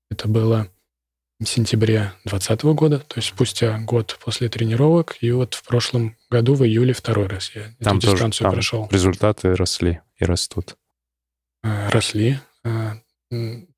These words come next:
Speaker 1: конечно, да, росли. М, я первый раз я прошел за два тридцать четыре, второй раз за два двадцать шесть.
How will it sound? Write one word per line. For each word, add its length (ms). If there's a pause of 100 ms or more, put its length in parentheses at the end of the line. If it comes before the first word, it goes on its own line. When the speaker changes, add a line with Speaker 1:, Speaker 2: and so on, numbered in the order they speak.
(360)
Speaker 1:
конечно, 460
да, 180
росли. 440
М, 500
я 140
первый 320
раз 360
я 80 (160)
прошел 340
за 140
два 180
тридцать 360
четыре, 500 (480)
второй 300
раз 240
за 100
два 160
двадцать 380
шесть. 480